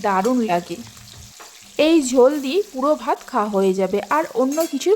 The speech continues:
প্রয়োজন পড়বে না। মাছের পিসগুলোকে ভালো করে ভেজে নিয়েছি, একটা পাত্রের মধ্যে তুলে নিয়ে রেখে দিচ্ছি। মাছগুলো তুলে নেওয়ার পর এই তেলের মধ্যে কয়েকটা শিম দিয়ে ভেজে নেব। শিমের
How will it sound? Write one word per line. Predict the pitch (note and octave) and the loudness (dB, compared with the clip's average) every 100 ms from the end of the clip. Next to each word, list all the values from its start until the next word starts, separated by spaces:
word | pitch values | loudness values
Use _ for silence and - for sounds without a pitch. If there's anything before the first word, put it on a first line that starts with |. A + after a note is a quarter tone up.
| G#4+ | 0
প্রয়োজন | B3 G3+ A3 F#4+ | 0 0 0 -4
পড়বে | C#4 F#3 F3+ F3+ | 0 0 0 -4
না। | E3+ B3 - - - - - - - - - | -4 -8 -12 -20 -20 -20 -20 -20 -20 -20 -8
মাছের | B3 B3 C4+ E4 E4 | 0 0 0 -2 -2
পিসগুলোকে | C#4+ C#4+ C#4+ D#4+ D4+ E4+ G#4+ C4 | -2 -2 -2 0 0 0 -2 0
ভালো | A#3 B3 C#4 | 2 2 0
করে | D4 C4 | 0 2
ভেজে | B3 B3 C4 | 0 0 -2
নিয়েছি, | C4 B3+ - F4+ | 0 -4 -6 -8
একটা | D#4 C4+ D#4+ D#4 | -6 -4 -4 -2
পাত্রের | A3+ - C#4 | -4 -2 -2
মধ্যে | D4+ B3+ C#4+ A4 | 0 -2 -2 -4
তুলে | C#4+ A3 G#3 | -2 0 0
নিয়ে | A3 B4 | 0 0
রেখে | C#4 - | -2 -2
দিচ্ছি। | F#3+ G3 - - F#3+ - - - - - - - - - - - - - - - - - - - - - | -10 -10 -12 -10 -10 -12 -18 -20 -20 -20 -20 -20 -20 -20 -20 -20 -20 -20 -20 -20 -20 -20 -20 -20 -12 -2
মাছগুলো | A#3+ B3 B3 D4+ E4 E4 | 0 0 -2 -4 -4 -2
তুলে | B3+ A#3 | 0 2
নেওয়ার | A#3 B3+ C#4 C#4 | 2 2 0 0
পর | C4 C4 - | 0 0 0
এই | B3+ D4 C#4+ | -2 -2 -2
তেলের | B3+ A3 A3+ | -2 0 0
মধ্যে | C#4+ C4+ G#3 C#4 - - - - | 0 -2 -4 -10 -10 -18 -8 0
কয়েকটা | A3 B3+ - D4 E4+ - | 2 0 -2 -4 -4 -4
শিম | B3+ B3 C4 | -2 0 -2
দিয়ে | A#3 G4 F4+ | 0 0 2
ভেজে | A3 G3 F3 | 0 -2 -6
নেব। | F3 - A#3 - - - - - - | -8 -12 -18 -20 -20 -20 -20 -12 -6
শিমের | D#4 C#4+ D#4 | 0 2 2